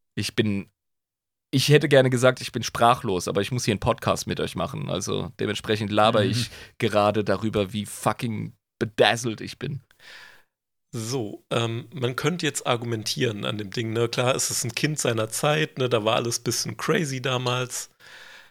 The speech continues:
Speaker 3: Man könnte es ja noch, weil's jetzt wirklich so aus irgendwelchen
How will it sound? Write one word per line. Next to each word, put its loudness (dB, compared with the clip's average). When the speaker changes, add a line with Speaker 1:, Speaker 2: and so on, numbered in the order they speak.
Speaker 3:
Man 0
könnte 0
es 2
ja 2
noch, -2
weil's 2
jetzt -4
wirklich -4
so -2
aus 0
irgendwelchen -2